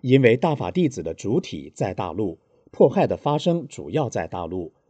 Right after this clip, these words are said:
所以我们大法弟子不能不去做好。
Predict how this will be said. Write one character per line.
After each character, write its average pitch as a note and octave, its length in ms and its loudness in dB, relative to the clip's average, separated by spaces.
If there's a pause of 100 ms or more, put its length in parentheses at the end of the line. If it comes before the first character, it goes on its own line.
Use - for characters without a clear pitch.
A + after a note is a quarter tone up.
(200)
所 B2 240 6
以 A#2+ 100 6
我 G#2 180 4
们 F#2 140 -4
大 F3+ 160 -2
法 F2+ 160 -6
弟 C#3 180 0
子 D#2+ 380 -8
不 D#3+ 140 2
能 A2+ 180 0
不 F2+ 160 -8
去 C3 160 -2
做 C3 240 2
好。 D2 400 -10